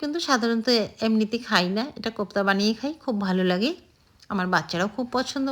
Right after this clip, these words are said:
করে। দেখবেন আপনাদের বাড়ির বাচ্চারাও খুব পছন্দ করবে।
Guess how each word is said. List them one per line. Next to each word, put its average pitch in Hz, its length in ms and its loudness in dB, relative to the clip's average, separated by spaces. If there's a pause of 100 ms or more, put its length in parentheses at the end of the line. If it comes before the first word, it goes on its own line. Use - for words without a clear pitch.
করে। 269 160 -2 (1300)
দেখবেন 254 280 2 (120)
আপনাদের 202 380 2
বাড়ির 190 280 4
বাচ্চারাও 180 400 -2
খুব 247 200 -4
পছন্দ 233 300 0 (140)
করবে। 254 240 0